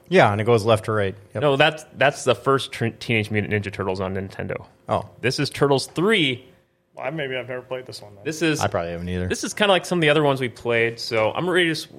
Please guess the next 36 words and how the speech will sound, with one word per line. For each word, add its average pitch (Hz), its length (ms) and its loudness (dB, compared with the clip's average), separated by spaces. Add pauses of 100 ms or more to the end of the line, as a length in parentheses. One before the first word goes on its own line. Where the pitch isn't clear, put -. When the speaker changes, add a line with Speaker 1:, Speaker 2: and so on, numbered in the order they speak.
(180)
Speaker 2:
I - 60 -6
think 240 120 -6
we're 233 80 -4
ready 156 180 4
to 139 60 -2
switch 139 220 -8
over 123 220 -2
Speaker 1:
I 147 80 6
Speaker 2:
to 123 40 -4
Speaker 1:
can 135 80 0
Speaker 2:
it - 20 2
here. 113 80 -2
Speaker 1:
guarantee 101 380 2
you 85 120 -4
I've 80 160 -6
played 92 200 -8
this. - 200 -12 (220)
Like, 107 120 -6
I 104 40 -2
wouldn't 95 240 -6 (160)
play 98 240 -4
any, 95 280 -10 (300)
like, 113 160 -10
every 113 220 -2
Turtles 107 380 0
game 107 240 -2
on 101 140 -2
Nintendo. 101 460 -4
I 101 80 -2
mean, 92 140 -6
come 104 160 -10
on. 92 180 -10 (140)
Speaker 3:
Yeah. 110 200 -8 (140)
Speaker 2:
This 170 140 -4
one's 226 220 2
two-player, 120 720 2